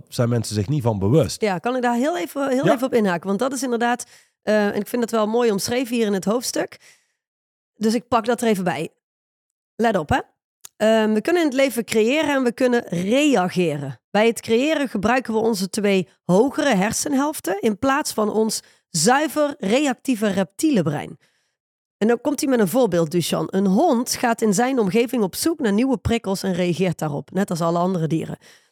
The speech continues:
Speaker 2: Dat is alles wat een hondenbrein kan. Het kan geen realiteit creëren zoals dat van ons, omdat het niet over taal beschikt. Waarom gedragen wij ons dan toch steeds als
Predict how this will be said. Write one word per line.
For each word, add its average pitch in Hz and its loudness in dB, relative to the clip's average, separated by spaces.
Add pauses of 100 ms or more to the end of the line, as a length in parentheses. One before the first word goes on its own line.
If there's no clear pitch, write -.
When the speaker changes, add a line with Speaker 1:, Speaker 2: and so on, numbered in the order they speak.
(160)
Speaker 2:
Dat 233 2
is 254 0
alles 311 2
wat 262 0
een 247 0
hondenbrein 190 0
kan. 185 0
Het - -6
kan 262 2
geen 277 2
realiteit 226 0
creëren 214 0 (100)
zoals 226 -2
dat 180 -2
van 254 0
ons, 214 0
omdat 269 -2
het 247 -2
niet 269 2
over 185 0 (100)
taal 311 0
beschikt. - -4 (560)
Waarom 294 4
gedragen 233 0
wij 330 2
ons 247 0
dan 214 0
toch 220 0
steeds 254 -2
als 208 -2